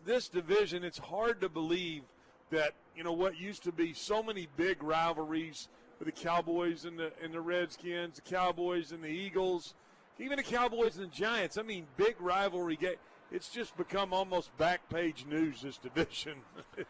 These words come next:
It, it's scary how, it really is, Tom. It's, it's,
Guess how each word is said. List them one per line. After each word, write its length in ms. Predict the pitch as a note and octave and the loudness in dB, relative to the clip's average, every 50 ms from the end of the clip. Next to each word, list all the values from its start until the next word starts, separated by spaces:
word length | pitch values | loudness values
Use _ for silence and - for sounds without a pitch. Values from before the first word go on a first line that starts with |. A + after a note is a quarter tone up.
| - G4+ | -6 -6
It, 100 | - - - - - - - - | -6 -6 -8 -14 -20 -14 -6 -2
it's 240 | G3+ F#3 - - | -2 -2 -2 -4
scary 520 | - - - - F#3 F#3+ F#3+ E3+ D#3 D3 C#3 | -12 -8 -2 2 2 4 4 4 2 2 0
how, 200 | C#3+ C#3+ C3 - - - - - - - - | 0 0 0 -2 -6 -12 -20 -20 -14 -8 -4
it 380 | G#3+ - B3+ B3+ C4+ C4+ B3+ | 0 4 6 6 6 4 4
really 300 | B3+ C#4+ C#4+ C#4 B3+ C4+ | 4 4 4 4 4 4
is, 200 | C4+ B3 D#3+ - | 2 2 0 0
Tom. 320 | - - D3+ D#3 F3 F3+ F3 | -2 0 0 2 2 0 0
It's, 180 | F3+ - - | -2 -2 0
it's, 280 | F3+ G3 F3+ - - | 0 0 0 0 -4